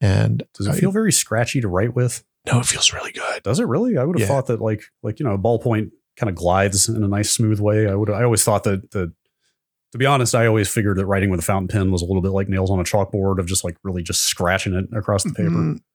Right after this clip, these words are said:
Speaker 1: y-, if you are scratching, I think you're pushing too hard. Like, you just wanna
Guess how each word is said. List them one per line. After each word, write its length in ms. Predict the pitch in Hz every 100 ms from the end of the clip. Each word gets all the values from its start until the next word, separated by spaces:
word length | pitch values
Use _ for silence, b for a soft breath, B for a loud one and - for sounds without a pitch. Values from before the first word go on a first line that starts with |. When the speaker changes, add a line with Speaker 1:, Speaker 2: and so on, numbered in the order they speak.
| _
Speaker 1:
y-, 240 | 160 131 -
if 180 | 160 -
you 260 | 151 165 160
are 120 | 139
scratching, 680 | - - 143 131 - 135
I 80 | 127
think 240 | 101 113 -
you're 100 | 107
pushing 460 | - 101 - 98
too 160 | 92 120
hard. 380 | 101 92 92 113
Like, 180 | 104
you 80 | -
just 160 | 139 139
wanna 160 | 147